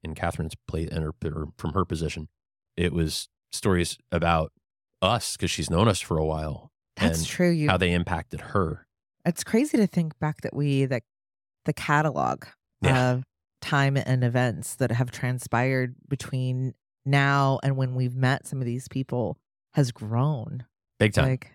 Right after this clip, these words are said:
Speaker 2: I hope at some point we look back and go, "Wow, it's a, an entire tome now."
Speaker 1: Mm-hmm.
Speaker 2: If we're
Speaker 1: A
Speaker 2: ever so
Speaker 1: voluminous
Speaker 2: lucky.
Speaker 1: tome.
Speaker 2: Yeah. <laughs>
Speaker 1: No, I, yeah, it just, it was really powerful for me. And I kinda sat down and, yeah, it, it,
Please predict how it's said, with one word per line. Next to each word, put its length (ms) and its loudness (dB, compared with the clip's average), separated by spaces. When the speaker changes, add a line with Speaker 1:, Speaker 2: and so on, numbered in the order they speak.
Speaker 2:
I 140 8
hope 280 4
at 140 -2
some 160 0
point 180 0
we 80 0
look 180 0
back 220 -2
and 120 -6
go, 140 0
"Wow, 260 4
it's 140 -4
a, 260 -8
an 80 -2
entire 500 -2
tome 560 2
now." 420 -2
Speaker 1:
Mm-hmm. 100 -6
Speaker 2:
If 200 2
we're 340 4
Speaker 1:
A 100 4
Speaker 2:
ever 220 10
so 80 8
Speaker 1:
voluminous 320 8
Speaker 2:
lucky. 160 0
Speaker 1:
tome. 540 6
Speaker 2:
Yeah. 380 4
<laughs> 60 -2
Speaker 1:
No, 220 2
I, 120 2
yeah, 340 2
it 120 2
just, 280 0
it 100 4
was 240 0
really 220 4
powerful 460 0
for 160 -4
me. 200 0
And 120 0
I 100 0
kinda 240 0
sat 260 -2
down 380 -2
and, 220 -4
yeah, 240 0
it, 300 0
it, 200 -4